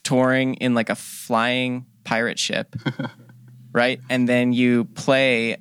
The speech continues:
Speaker 1: at the castle, and you meet a sixteen-year-old girl, and you're like, "I have to kidnap you." So then you kidnap her, and then, like, you're kind of,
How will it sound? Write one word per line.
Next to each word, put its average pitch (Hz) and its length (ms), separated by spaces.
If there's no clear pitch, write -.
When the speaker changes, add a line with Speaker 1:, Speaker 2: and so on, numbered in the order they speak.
Speaker 1:
at 110 200
the - 60
castle, 113 680
and 117 140
you 117 100
meet 120 380
a - 60
sixteen-year-old 127 880
girl, 113 500
and 113 80
you're 117 140
like, - 360
"I 117 80
have 120 260
to 127 80
kidnap 120 540
you." - 160
So - 180
then 123 220
you 117 380
kidnap 143 480
her, 120 460
and 117 260
then, 113 380
like, 107 400
you're 113 400
kind 120 260
of, 113 440